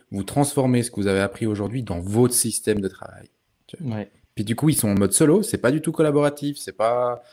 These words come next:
Speaker 1: ça ressemble à rien, c'est, c'est, c'est vraiment le bl-, c'est pas un moment fun, tu vois, mais c'est un moment où tout d'un coup, ils se, quelque part, ils s'économisent cette heure-là du lendemain où le lendemain, c'est compliqué, t'as l'assistante qui te p-, pose plein de questions, tu dois encore libérer une heure. Non, non, là, tu le fais juste après.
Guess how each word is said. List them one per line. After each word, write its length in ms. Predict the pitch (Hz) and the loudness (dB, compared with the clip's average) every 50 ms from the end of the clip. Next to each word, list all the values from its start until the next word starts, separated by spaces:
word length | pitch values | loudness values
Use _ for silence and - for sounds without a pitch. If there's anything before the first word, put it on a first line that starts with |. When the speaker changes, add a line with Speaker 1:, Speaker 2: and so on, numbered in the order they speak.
| _ _ _ | _ _ _
Speaker 1:
ça 140 | - 110 | -10 -8
ressemble 280 | 98 - - 107 104 92 | -8 -6 -6 -4 -4 -4
à 60 | 87 | -4
rien, 320 | 85 98 95 107 135 180 156 | -2 -2 0 0 -2 -2 -4
c'est, 200 | - - - - - - | -6 -8 -8 -8 -10 -10
c'est, 240 | - - 101 85 - | -4 -4 -4 -2 -2
c'est 120 | - 101 | -2 -2
vraiment 240 | 92 95 117 131 135 | -2 0 2 2 2
le 60 | 123 | 2
bl-, 260 | 107 98 95 98 95 95 | 0 -2 -6 -8 -8 -8
c'est 200 | - - - - | -12 -14 -14 -2
pas 100 | - 131 135 | 0 2 2
un 60 | 123 | 4
moment 320 | 110 113 120 123 123 120 | 2 2 2 2 2 0
fun, 380 | 110 - - 110 151 180 139 101 | -2 0 0 0 2 2 -2 -6
tu 120 | - 95 | -6 -6
vois, 120 | 98 123 - _ _ - - _ _ | -6 -6 -8 _ _ -20 -20 _ _
mais 400 | 107 104 107 110 127 - - - _ _ _ _ _ | 0 0 2 2 2 0 -4 -8 _ _ _ _ _
c'est 160 | - - 113 | -6 -4 -2
un 40 | 110 | 0
moment 380 | 117 120 127 135 143 151 147 - | 0 2 2 2 2 2 0 -2
où 220 | 120 120 120 131 | -2 0 0 0
tout 140 | 131 - 117 | 0 -2 -4
d'un 100 | 120 117 | -4 -4
coup, 320 | 117 - 131 135 143 143 - - _ _ _ _ _ _ _ _ _ _ _ | -2 -2 0 0 0 0 -2 -6 _ _ _ _ _ _ _ _ _ _ _
ils 100 | 123 110 | -2 -2
se, 640 | - - - 110 107 104 104 101 104 104 101 - - _ _ _ _ _ _ - _ | 0 0 2 2 2 2 2 0 -2 -4 -4 -6 -10 _ _ _ _ _ _ -20 _
quelque 200 | - 110 107 117 | -14 -6 -6 -2
part, 160 | - 135 127 - | -2 -2 -2 -2
ils 100 | 117 101 | -4 -2
s'économisent 760 | - 143 143 147 151 139 139 135 139 139 143 147 151 139 - | -2 -2 2 2 2 2 4 2 2 2 2 0 0 -2 -2
cette 240 | - 117 110 - - | -2 -2 -2 0 0
heure-là 320 | 120 120 113 117 123 127 | 0 2 2 2 2 0
du 100 | 123 113 | 0 0
lendemain 540 | 107 107 117 127 123 117 113 113 123 156 165 - _ | 0 0 2 2 2 0 0 0 -2 -2 -4 -8 _
où 300 | - 117 107 101 95 - _ _ _ _ _ _ _ _ _ _ _ _ - _ - | -4 -2 -2 -2 -4 -6 _ _ _ _ _ _ _ _ _ _ _ _ -20 _ 0
le 140 | 113 117 | 2 4
lendemain, 400 | 120 131 135 131 127 131 127 123 | 4 4 4 4 2 2 2 2
c'est 140 | 120 - 104 95 | 0 -2 -4 -4
compliqué, 440 | - 117 110 127 120 - 123 120 117 | -4 -4 -4 -6 -4 0 -2 0 0
t'as 100 | - 98 | 0 0
l'assistante 520 | 104 107 - - 113 - - 113 110 107 | -2 -2 -2 -6 -8 -6 -4 -6 -6 -6
qui 120 | - 107 98 | -8 -8 -8
te 80 | 107 | -8
p-, 240 | 98 - 101 101 98 95 | -4 -2 -4 -4 -4 -2
pose 200 | - 110 104 - | -2 -2 0 0
plein 100 | 113 113 | -2 -2
de 40 | 107 | 0
questions, 400 | - 117 110 - - - 113 107 | -2 -4 -4 -2 -4 -4 -4 -4
tu 100 | - 101 | -2 -2
dois 100 | 95 98 | -2 -2
encore 200 | 101 - 113 110 | -2 0 0 0
libérer 340 | 110 113 113 110 107 110 107 | 0 2 2 2 2 2 2
une 100 | 107 110 | 2 2
heure. 220 | 117 135 139 113 | 0 0 0 0
Non, 140 | 113 131 131 | 0 0 0
non, 140 | 131 120 - - | 0 -4 -4 -4
là, 100 | 117 113 | -4 -4
tu 120 | - - | -4 -8
le 60 | - - | -14 -6
fais 180 | - 90 92 | -4 -4 -4
juste 260 | 95 113 143 151 - | -4 -8 -8 -4 -2
après. 380 | 139 131 - - 135 131 151 | -4 -4 -2 -2 -2 -2 -2